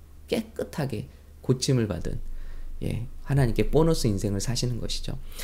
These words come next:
어떻게 이런 치유를 받으실까? 어떻게 이런 건지심을 받으실까?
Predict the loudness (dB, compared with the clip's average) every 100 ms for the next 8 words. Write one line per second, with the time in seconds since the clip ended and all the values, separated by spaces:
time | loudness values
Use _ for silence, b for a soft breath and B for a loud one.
0 | B B 2 8 10 10 8 6 4 6
1 | 4 2 0 -2 -4 -2 -2 0 0 4
2 | 6 6 8 8 8 6 4 4 2 0
3 | -4 -4 -4 -4